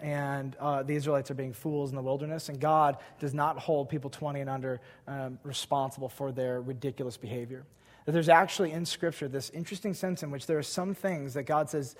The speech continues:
you're too young to actually be fully held accountable to the, to the greatest extent. You see, David, he, uh, loses his child, and he says with confidence, "I will see this child again." You see, Jesus has just a uniquely special, profound protection over children because they are helpless, they are poor, they are powerless, they don't have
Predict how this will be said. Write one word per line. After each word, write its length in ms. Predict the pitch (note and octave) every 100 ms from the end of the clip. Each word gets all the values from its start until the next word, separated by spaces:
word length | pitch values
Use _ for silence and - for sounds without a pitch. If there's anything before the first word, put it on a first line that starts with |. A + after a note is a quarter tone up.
| - -
you're 120 | D#3+
too 180 | - G3
young 260 | F3+ E3 D3
to 100 | C#3
actually 380 | D3 D3+ -
be 120 | C#3 C#3
fully 300 | - C#3+ C#3
held 160 | C#3+
accountable 440 | C#3 C#3+ C3+ B2+ B2+
to 80 |
the, 120 | B2+ C3 A2+
to 100 | -
the 60 | C#3
greatest 340 | C3+ C3 -
extent. 320 | B2+ - C3 - - - - -
You 80 | -
see, 120 | E3
David, 380 | F#3 F3 F#3 D3+
he, 360 | C3 E3 E3 D#3
uh, 220 | D#3 D3+
loses 460 | C3+ E3 E3 E3 D#3+
his 120 | C#3+
child, 420 | - D#3+ D3+ C3+
and 80 | C3+
he 60 |
says 240 | C3+ D#3+ C#3
with 120 | C#3
confidence, 440 | - D#3 D3+ C#3 -
"I 100 | D#3
will 140 | D3
see 280 | C#3+ - D#3
this 200 | C#3+ C3+
child 260 | - C3+ C3
again." 320 | B2+ B2+ C3 - - - - -
You 100 | D#3+
see, 180 | F#3+
Jesus 480 | D#3 B2+ F#3+ D3+ B2+
has 200 | C#3 D3
just 180 | F#3+ -
a 80 | D3+
uniquely 500 | C3+ D3 E3 G#3 D3+
special, 440 | - - D#3 D#3+
profound 560 | C#3+ D3+ - E3+ E3 D3
protection 600 | C3+ - E3 - D3 C#3+ - - -
over 360 | F3+ F#3 E3+ D3+
children 420 | - F#3 E3 D3
because 240 | C#3 D#3
they 120 | C3 C3+
are 80 |
helpless, 500 | B2 - E3+ E3 C3+
they 140 | - C#3
are 100 | C3
poor, 400 | - F3 D#3+ D3
they 120 | C3+
are 80 | C3
powerless, 600 | - E3 D#3+ D#3 C#3+ A#2+
they 100 | D#3
don't 120 | E3
have 180 | D3